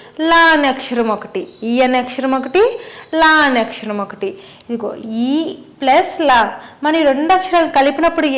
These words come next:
ఏమవుతుంది? ఇలా. చూడండి, ఈ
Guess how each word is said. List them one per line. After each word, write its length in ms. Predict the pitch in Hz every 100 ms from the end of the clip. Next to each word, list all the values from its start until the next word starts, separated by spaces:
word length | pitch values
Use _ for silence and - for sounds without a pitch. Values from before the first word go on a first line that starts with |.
| 262
ఏమవుతుంది? 600 | 277 311 311 285 285 294 311 320 - _ -
ఇలా. 600 | 262 240 233 226 196 - - - -
చూడండి, 360 | 302 311 349 440 - - - _ _ _ _ _ - _ _ _ _ - _ - _ _ _ _ - _ _ - - - - _ _ _ _ 240
ఈ 720 | 190 202 208 233 320 427